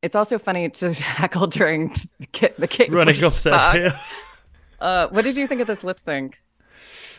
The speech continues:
Speaker 2: I love that this song, obviously it was
Speaker 1: Me
Speaker 2: chosen
Speaker 1: too.
Speaker 2: because when it was filmed, it was obviously, you know, right at the cusp of the Stranger Things re-, you know, invention of this song. But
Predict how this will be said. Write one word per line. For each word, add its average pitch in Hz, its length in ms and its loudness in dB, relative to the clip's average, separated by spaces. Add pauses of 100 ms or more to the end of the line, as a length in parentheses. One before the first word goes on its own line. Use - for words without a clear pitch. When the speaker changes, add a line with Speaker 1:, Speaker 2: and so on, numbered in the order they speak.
(160)
Speaker 2:
I 190 140 2
love 190 300 4
that 160 280 2
this 156 260 -4
song, 131 680 0
obviously 147 340 -2
it - 20 0
was 139 160 0
Speaker 1:
Me - 40 -6
Speaker 2:
chosen 135 300 0
Speaker 1:
too. - 0 -
Speaker 2:
because 120 580 -6
when 139 240 0
it 131 40 -2
was 127 180 -6
filmed, 120 300 -6
it 117 60 -6
was 120 140 -6
obviously, 117 760 -6
you 123 120 -10
know, 101 360 -12
right 113 200 -8
at 107 80 -12
the - 60 -20
cusp - 320 -12
of 110 100 -12
the 113 100 -8
Stranger 113 340 -8
Things 113 560 -10
re-, 117 1000 -10
you 120 120 -12
know, 113 160 -12
invention 113 420 -12
of - 60 -20
this 120 140 -14
song. 107 400 -14 (460)
But 147 540 0